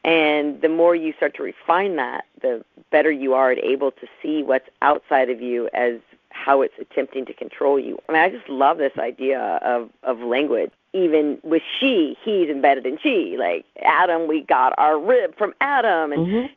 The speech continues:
Speaker 1: so this is
Speaker 2: Mm-hmm.
Speaker 1: all the English language. Have you seen this in, reflected in
Speaker 2: Yeah,
Speaker 1: other
Speaker 2: English.
Speaker 1: languages?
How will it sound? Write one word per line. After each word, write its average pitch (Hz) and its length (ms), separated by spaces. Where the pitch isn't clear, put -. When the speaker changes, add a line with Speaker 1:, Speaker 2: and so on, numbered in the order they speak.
Speaker 1:
so 196 100
this 196 160
is 202 60
Speaker 2:
Mm-hmm. 214 100
Speaker 1:
all 156 160
the 143 200
English 247 360
language. 110 480
Have 196 300
you 214 160
seen 233 320
this 233 240
in, 151 160
reflected 175 520
in 165 60
Speaker 2:
Yeah, 170 160
Speaker 1:
other 170 160
Speaker 2:
English. 165 60
Speaker 1:
languages? 131 420